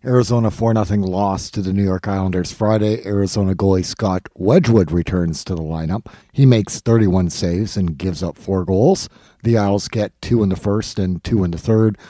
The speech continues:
while keeping Arizona to seventeen total shots on goal for the game. The New York Islanders having one shot more than a two-to-one shot on goal advantage over the whole game. Arizona offensively didn't really challenge New York Islander goalie Ilya Sorokin,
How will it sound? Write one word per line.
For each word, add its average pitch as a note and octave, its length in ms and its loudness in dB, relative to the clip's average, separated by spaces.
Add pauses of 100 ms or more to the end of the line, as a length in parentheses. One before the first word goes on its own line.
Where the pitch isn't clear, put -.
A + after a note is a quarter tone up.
(180)
while A#2 160 0
keeping B2 440 -2
Arizona A2+ 540 2
to G#2 240 -6
seventeen A2+ 720 -2
total F#2 320 -2
shots G2 320 -4
on F#2+ 160 -2
goal F#2 160 -2
for F#2+ 160 -6
the F2+ 80 -6
game. G#2 320 0 (320)
The A#2+ 340 0
New C3 140 6
York A#2 220 6
Islanders A#2+ 460 0
having F#2+ 360 0 (120)
one G#2 260 0
shot F#2 360 -4
more G2 380 0 (360)
than G2 400 -2
a G2+ 360 -4
two-to-one G2 640 -2
shot G2+ 260 -6
on F#2+ 140 -4
goal F2+ 200 -4
advantage F2 640 -6 (300)
over G2+ 240 -2
the F2+ 100 -2
whole F#2+ 240 -2
game. E2+ 420 -4 (360)
Arizona B2+ 540 6
offensively A2 840 -2
didn't G#2+ 360 -4
really G#2+ 260 2
challenge G#2+ 500 -2
New A2 120 2
York G#2 220 0
Islander G2 340 0
goalie G2 400 -2
Ilya G2 360 0
Sorokin, G2+ 680 -4